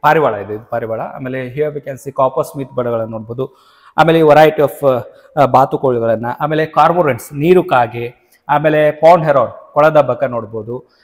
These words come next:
ಆಮೇಲೆ here we can see domestic cranes.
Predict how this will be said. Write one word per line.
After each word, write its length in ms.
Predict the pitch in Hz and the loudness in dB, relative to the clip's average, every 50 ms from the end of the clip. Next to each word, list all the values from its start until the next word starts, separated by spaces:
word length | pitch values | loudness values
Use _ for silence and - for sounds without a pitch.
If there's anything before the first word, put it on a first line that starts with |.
| _ _ | _ _
ಆಮೇಲೆ 320 | 151 147 156 156 156 151 147 | -4 -4 -2 -2 -2 -2 0
here 220 | 139 185 202 208 | 0 0 -2 0
we 100 | 190 190 | -2 -4
can 200 | 196 180 160 156 - - - | -2 -2 -2 -2 -2 -2 -2
see 180 | 185 147 147 160 - - _ _ - | -2 -2 -2 -6 -10 -20 _ _ -2
domestic 420 | 127 147 170 202 - - 190 156 147 - | 0 2 2 2 0 0 -2 -4 -4 -4
cranes. 260 | 147 139 123 110 98 | -4 -4 -4 -4 -6